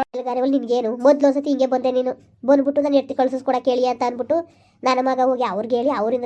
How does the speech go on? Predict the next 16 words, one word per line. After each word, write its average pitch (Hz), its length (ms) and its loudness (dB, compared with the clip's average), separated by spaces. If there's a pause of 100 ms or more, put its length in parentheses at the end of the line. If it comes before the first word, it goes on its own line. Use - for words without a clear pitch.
ನೀನ್ 240 180 -8
ಅಲ್ಲಿ 285 140 0
ಕಳಿಸ್ಬೇಕು. 294 420 0
ನಾಳೆ 254 160 0
ಬರ 262 160 0
ಏನ್ 262 100 0
ಬಂದಿತ್ತು 262 280 -2 (440)
ಅವ್ರ 254 140 2
ಹುಡುಗ 262 240 4
ಹೋಗಿ 254 140 2
ಅಂತ 254 160 -2
ಕಳಿಸ್ತಾ, 233 280 2
ಯಾಕೆ 254 260 0
ಚೆನ್ನಾಗಿರ್ಲಿ 285 480 0
ಒಂದ್ 269 140 0
ಸಂಸಾರ 285 200 -2